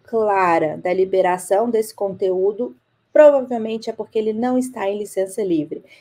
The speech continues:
E se ainda assim você colocar ele aqui sem ter certeza se ele está ou não, é, em licença compatível, ele vai ser deletado do, do repositório, tá bom? E pronto,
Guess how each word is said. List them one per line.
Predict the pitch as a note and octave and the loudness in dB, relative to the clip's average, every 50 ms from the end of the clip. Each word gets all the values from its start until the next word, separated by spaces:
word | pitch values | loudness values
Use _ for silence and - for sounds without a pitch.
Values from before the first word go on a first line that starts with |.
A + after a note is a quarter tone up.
| _ _ - | _ _ -8
E | C#4 C#4 C4 | -6 -6 -6
se | B3+ B3+ - C4 | -6 -2 0 0
ainda | B3 A#3 A#3+ B3+ C4 D#4+ E4 E4 D#4 | 2 2 2 0 0 0 2 2 2
assim | D#4 - - A3+ G3 F#3+ | 2 0 -10 -10 -8 -4
você | F#3 G3 F#3+ - G3+ G3 | -4 -4 -4 -2 -4 -4
colocar | - - G3+ G3 F#3+ G3 - G#3+ A3 A3+ A3+ | -4 -2 -2 -2 -2 -4 -4 -2 0 2 2
ele | A3 G3+ G3 F#3+ F#3 | 2 2 2 0 -2
aqui | F#3 F#3 _ - G3+ F#3+ F3+ F#3 - _ _ _ | -4 -6 _ -10 -8 -8 -8 -10 -12 _ _ _
sem | - - A3+ A3+ A3+ A3+ | -6 -2 -2 -2 -2 -2
ter | A3+ G3 G3 | -2 -4 -2
certeza | G3 - F#3+ E3+ D#3 - _ - - G#3 A3 A#3+ B3+ B3 - F#3+ E3 - - _ _ _ _ | 0 -2 -2 -2 -4 -8 _ -4 0 2 2 4 2 2 0 -2 -6 -6 -8 _ _ _ _
se | _ - - A3 | _ -4 0 0
ele | G3 F#3+ F#3+ | 2 2 0
está | F#3 F#3 - G3+ F3+ F3 F#3 | -4 -8 -6 -6 -4 -2 -2
ou | F#3 F#3+ | -2 -4
não, | F#3+ F#3+ F#3 F3+ F3 E3+ E3+ E3+ _ _ _ _ - | -6 -8 -6 -6 -4 -6 -6 -8 _ _ _ _ -4
é, | F3 E3+ D#3+ - F3+ | -2 -2 0 0 -2
em | F#3 G3 | -2 -2
licença | G3 F#3+ - - F#3 F3+ - A3+ | -4 -6 -2 -4 -4 -2 -4 -8
compatível, | A3 - C#4+ D4 E4+ E4+ E4 E4 - C4+ B3+ C#4+ C#4 | -4 -4 -4 -4 -2 -4 -6 -4 -6 -6 -2 0 2
ele | C4 B3 B3 | 2 2 0
vai | A#3 A#3 A3+ A3+ | -2 -4 -6 -4
ser | - A3 G#3+ A3 A3+ - _ _ | -2 -2 -2 -2 -2 -4 _ _
deletado | - - A3 G#3 G#3+ A3 A3 A3 - E3+ E3 E3 E3+ E3+ E3+ G3 G3 G3 _ _ _ _ _ _ | -4 -2 0 0 0 -2 -4 -6 -6 -2 -2 0 -2 -2 -4 -6 -8 -8 _ _ _ _ _ _
do, | F3+ - F3 E3+ E3+ E3+ E3+ F3+ F#3 F#3 F3+ F3 E3+ D#3+ D3+ D3 - - _ _ _ _ | -6 -4 -4 -2 -2 -4 -6 -6 -6 -6 -4 -4 -4 -4 -4 -8 -10 -16 _ _ _ _
do | F3 F#3 F3+ | -8 -8 -6
repositório, | F3+ F#3+ F#3 - F#3+ F3 F3+ B3 B3 - - C3+ G#2 A#2+ B2+ - _ _ _ _ | -6 -6 -4 -4 -4 -4 -4 -6 -10 -4 -4 -4 -2 -4 -6 -10 _ _ _ _
tá | - - D3 | -12 -12 -6
bom? | D3+ G#3+ A#3 B3 B3+ B3+ - _ - | 0 2 2 2 0 -2 -10 _ -2
E | G4+ G#4+ | 0 0
pronto, | G#4 - D4+ C4 A3+ A3+ A#3 B3 B3 D#4 E4 E4 D#4+ | 2 4 6 6 6 6 2 -2 -4 -8 -10 -10 -10